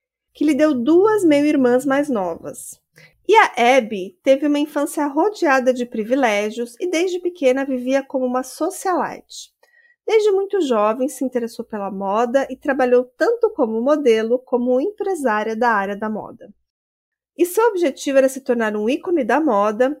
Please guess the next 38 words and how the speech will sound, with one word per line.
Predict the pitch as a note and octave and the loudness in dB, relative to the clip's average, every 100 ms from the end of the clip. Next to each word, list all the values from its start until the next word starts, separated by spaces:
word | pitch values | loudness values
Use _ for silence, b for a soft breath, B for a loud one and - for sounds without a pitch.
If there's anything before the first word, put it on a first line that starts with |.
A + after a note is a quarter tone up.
| - | -4
embora | A#4 F4 B3 D4+ | 0 6 6 6
não | F4 B3+ A#3+ | 4 2 2
exatamente | C4 C#4 C#4 D#4 A#3+ B3+ C#4 | 2 2 0 0 -2 -2 -2
uma | D4 | 0
influencer. | C4 B3+ - F4 A3+ G#2+ - - A3+ _ _ _ _ _ _ _ | 0 -2 -4 -2 -2 -6 -12 -16 -18 _ _ _ _ _ _ _
E | D4 | -4
o | F#4+ | -2
seu | G#4 G4+ | -2 -2
perfil | A4 A4 E4+ C#4 | 0 0 0 0
no | |
Instagram | D4+ - D4 A#3+ G3+ G3+ - | -2 0 0 0 0 -2 -4
ainda | G#3+ A#3 | -4 -4
tá | A#3 A#3+ | -4 -4
ativo, | E4+ - - A3+ G3+ G3+ G#3+ A3+ | -6 -8 -10 -6 -6 -6 -8 -8
conta | - A#3+ C4+ | -6 -4 -4
com | B3+ C4 | -6 -4
mais | A#3+ A3+ B3+ | 0 0 0
de | B3 | -2
cem | - - C#4+ G#4 G4+ | -10 -8 -4 0 2
mil | C4+ D#4+ | 2 0
seguidores. | - C4+ A3+ G3 F3 F#3 C4 D4+ - - _ _ _ - | -2 -6 -4 -4 -4 -4 -6 -8 -12 -20 _ _ _ -14
E | G#3 G#3 G#3 G3+ G3+ G3+ - | -10 -8 -6 -6 -6 -8 -2
eu | G#3+ B3 | 4 4
entrei | F4 D4+ A#3 C4+ | 4 2 6 6
lá | B3+ A3+ | 6 4
no, | A3+ G#3+ G#3 | 2 -2 -4
no | G#3 | -6
perfil | G#3+ G#3+ - A3+ G#3 | -4 -6 -6 -6 -4
dela | F#3+ F3+ F#3+ G#3+ A3+ | -4 -2 -2 -2 -4
e | A3 | -4
realmente | B3+ A#3+ C4+ A#3+ G3+ A#3+ - - | 0 2 2 2 -2 -6 -8 -8
ela | - B3+ | 0 0
é | D4+ | 2
muito | C#4 A#3+ B3+ C4+ | 2 2 0 -2
bonita, | C4+ C4 C4 A3 G#3 G#3 | -2 -2 -2 -4 -6 -8
parece | A3+ G#3+ G#3+ A3+ | -8 -6 -6 -4
uma | C#4+ | -6
boneca. | A#3+ C#4 C4+ G#3+ F#3+ G3 - G#3+ | -4 -4 -2 -2 -4 -6 -8 -10